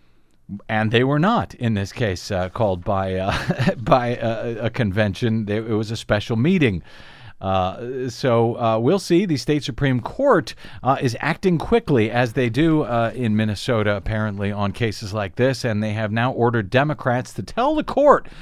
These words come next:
why the suit could not have been filed earlier, two weeks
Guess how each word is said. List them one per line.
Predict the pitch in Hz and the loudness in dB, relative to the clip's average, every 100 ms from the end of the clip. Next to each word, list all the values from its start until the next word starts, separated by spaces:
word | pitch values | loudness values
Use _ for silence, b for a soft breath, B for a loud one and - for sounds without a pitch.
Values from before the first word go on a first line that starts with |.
| 147 | -10
why | 110 135 214 262 | 0 4 4 2
the | 240 | -2
suit | - 254 220 123 | -2 2 2 2
could | - 196 | 2 2
not | 165 160 | 4 2
have | 151 143 | 0 0
been | 147 | -2
filed | 123 151 147 151 - | 0 2 4 2 0
earlier, | 180 269 214 104 - B B - | 0 2 2 0 -4 B B -6
two | - 233 | -4 -2
weeks | 180 254 - | -2 -4 -4